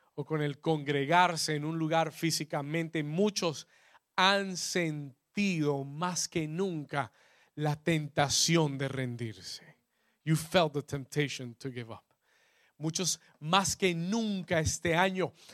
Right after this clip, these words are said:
han sentido la tentación de tirar la toalla, de abandonar lo que Dios te ha confiado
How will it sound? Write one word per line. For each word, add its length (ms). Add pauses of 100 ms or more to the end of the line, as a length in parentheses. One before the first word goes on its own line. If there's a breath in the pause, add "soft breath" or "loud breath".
(120)
han 220
sentido 920
la 240
tentación 960 (260 loud breath)
de 160
tirar 540
la 260
toalla, 760 (280 loud breath)
de 240
abandonar 1200 (260 loud breath)
lo 200
que 180
Dios 460
te 100
ha 120
confiado 920